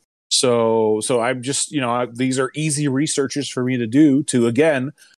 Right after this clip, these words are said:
meet my dailies, talking about what you're doing efficiently to meet your dailies. Um,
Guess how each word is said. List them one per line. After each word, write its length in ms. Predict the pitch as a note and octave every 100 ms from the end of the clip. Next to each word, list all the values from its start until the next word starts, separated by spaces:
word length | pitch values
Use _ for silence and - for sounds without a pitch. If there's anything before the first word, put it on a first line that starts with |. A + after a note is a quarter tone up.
| -
meet 160 | A#2+ A2+
my 140 | A#2+
dailies, 400 | A2+ D3 B2 -
talking 380 | - C3+ - D3
about 320 | C3 C3 A2+
what 180 | C3 B2+
you're 120 | B2
doing 420 | G#2+ C#3 D3+ D3
efficiently 580 | A#2 - A2 - C3 A#2+
to 60 | A2
meet 140 | A2+
your 120 | G#2
dailies. 520 | G#2 C3 B2 D#2 - - _ _ _
Um, 340 | D3+ D3+ C#3+